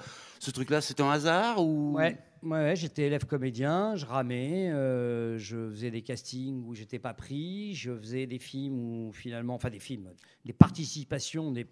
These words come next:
Speaker 2: à des films où j'étais même pas monté, euh, des pièces où ça, ça le faisait pas, enfin voilà, et puis je ramais. Je fais beaucoup fait de théâtre de rue, moi, hein. J'ai, je suis un autodidacte, c'est-à-dire qu'en fait, quand j'ai eu mon bac, euh, j'ai tout de suite eu envie donc de faire ce métier.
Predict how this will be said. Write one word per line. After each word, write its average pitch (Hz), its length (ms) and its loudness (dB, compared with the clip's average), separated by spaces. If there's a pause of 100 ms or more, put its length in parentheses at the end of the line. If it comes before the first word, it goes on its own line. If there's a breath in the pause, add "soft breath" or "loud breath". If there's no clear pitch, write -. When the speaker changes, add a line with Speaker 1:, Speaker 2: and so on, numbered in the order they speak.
(120)
Speaker 2:
à 143 120 -8
des 135 140 -6
films 143 360 -6
où 131 60 -8
j'étais 120 240 -8
même 131 160 -6
pas 127 120 -2
monté, 160 600 -6 (400 loud breath)
euh, 131 320 -2
des 131 140 -4
pièces 139 420 -2
où 117 360 -10
ça, 104 180 -12
ça - 260 -8
le 120 80 -6
faisait 113 260 -6
pas, 165 280 0
enfin 113 220 -4
voilà, 147 300 -4
et 131 60 -6
puis 104 160 -18 (640 soft breath)
je - 100 -12
ramais. 139 220 2
Je 170 60 -2
fais 175 120 2
beaucoup 175 220 4
fait 220 200 4
de 175 100 6
théâtre 165 240 2
de 160 80 8
rue, 156 220 6
moi, 117 160 2
hein. 135 60 0
J'ai, 131 200 -2
je - 60 -6
suis 143 120 -2
un 131 140 2
autodidacte, 151 560 4
c'est-à-dire 139 400 -4
qu'en 127 140 -2
fait, 151 280 0
quand 135 380 -2
j'ai 131 240 -2
eu 127 480 -4
mon 110 140 -4
bac, 175 420 2 (340 soft breath)
euh, 123 540 -2
j'ai 120 500 -2
tout 139 80 -4
de - 60 -4
suite - 240 -8
eu 123 120 -2
envie 117 300 -4
donc 110 200 -6
de 104 60 -6
faire 110 180 -8
ce - 100 -10
métier. 165 420 -4